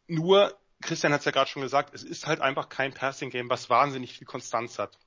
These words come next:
mit Sean Clifford. Da, der hat insgesamt kein schlechtes Spiel gemacht, aber der hat halt immer wieder, immer wieder Böcke drin. Ähm, die, die Interceptions gehen nicht alle komplett auf sein Konto. Äh, aber das war natürlich, also das war natürlich schon auch ein schlechter Start, ne? Dass du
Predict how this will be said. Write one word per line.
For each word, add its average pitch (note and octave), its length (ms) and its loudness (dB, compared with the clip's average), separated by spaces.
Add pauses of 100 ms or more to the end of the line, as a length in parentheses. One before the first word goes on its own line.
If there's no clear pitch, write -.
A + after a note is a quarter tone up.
mit A2+ 160 -8
Sean G2+ 220 -6
Clifford. - 400 -14 (240)
Da, A2+ 220 6
der - 280 0
hat - 180 0
insgesamt D3+ 440 0
kein C3+ 160 -2
schlechtes - 280 -12
Spiel F#3 160 -14
gemacht, A3 380 -4
aber C3+ 160 4
der C3 100 2
hat B2+ 120 0
halt B2+ 180 0
immer D3+ 240 -2
wieder, C3 300 2 (600)
immer F3+ 220 2
wieder E3+ 160 0
Böcke F#3 240 -4
drin. G#3 320 -8 (260)
Ähm, B2+ 480 0 (440)
die, C3 300 -6 (140)
die C3 160 -6
Interceptions C#3+ 600 0
gehen C#3+ 180 2
nicht - 200 -4
alle D#3+ 220 6
komplett F3 400 -4
auf - 120 -4
sein F3 180 -4
Konto. F#3+ 480 -8 (180)
Äh, C3+ 320 -2 (1600)
aber C3+ 200 6
das C3+ 140 -2
war D3 100 8
natürlich, C#3+ 420 0
also B2 140 -8
das A#2+ 140 -10
war C3+ 80 0
natürlich C3+ 300 -4
schon B2+ 460 -6
auch C#3 140 -8
ein B2+ 60 -6
schlechter C3 300 0
Start, A2+ 400 4
ne? A2 80 -4
Dass A2 180 -4
du A#2+ 380 0